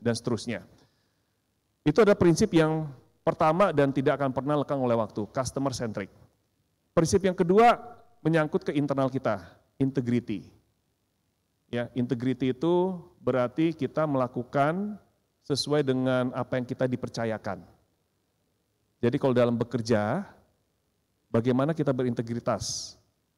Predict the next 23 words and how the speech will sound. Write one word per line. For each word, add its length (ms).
Kalau 160
kita 240
nggak 240
diawasi 480
oleh 160
bos 160
kita, 480
kita 160
tetap 240
melakukan 400
pekerjaan 320
kita 480
sampai 320
tuntas 880
dan 160
sesuai 400
dengan 240
apa 160
yang 80
diharapkan. 480
Dan 160
kita 160
tidak 400